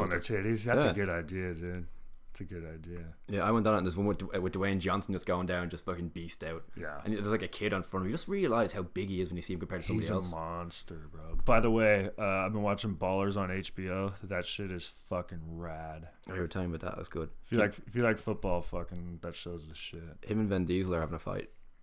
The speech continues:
Speaker 1: <laughs> I know.
Speaker 2: Hmm.
Speaker 1: I've been hearing about it. I'm on the Rock side. Fuck Vin Diesel.
Speaker 2: I like Vin Diesel.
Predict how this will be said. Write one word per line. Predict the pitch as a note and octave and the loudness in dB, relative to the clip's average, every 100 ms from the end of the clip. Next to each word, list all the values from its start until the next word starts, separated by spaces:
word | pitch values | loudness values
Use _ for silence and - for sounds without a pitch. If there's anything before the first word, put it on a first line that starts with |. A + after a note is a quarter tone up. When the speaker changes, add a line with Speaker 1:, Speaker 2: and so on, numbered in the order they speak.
| - | -4
Speaker 1:
<laughs> | - | 0
I | B2+ | 2
know. | F#2+ C#2+ D2 - - - | 0 -6 -10 -12 -14 -14
Speaker 2:
Hmm. | E2+ - | -14 -14
Speaker 1:
I've | F#2 | -12
been | E2+ | -12
hearing | D#2+ D#2 D2+ | -12 -12 -12
about | D#2 D#2 | -12 -10
it. | D#2+ - - - - | -12 -12 -14 -14 -2
I'm | A2+ | 2
on | G#2 | 2
the | |
Rock | F2 D#2+ E2 | 2 0 -2
side. | - F2 D#2+ - - - - - - | -4 -6 -6 -12 -16 -16 -14 -12 -10
Fuck | - G2+ | -6 -6
Vin | E2 D#2 | -6 -8
Diesel. | D#2 D#2+ D#2 D2+ - - - | -8 -8 -10 -10 -12 -14 -4
Speaker 2:
I | F#4+ | 0
like | G#4+ | 2
Vin | F#3+ F#2 | 2 2
Diesel. | D#2 D2+ | 0 -4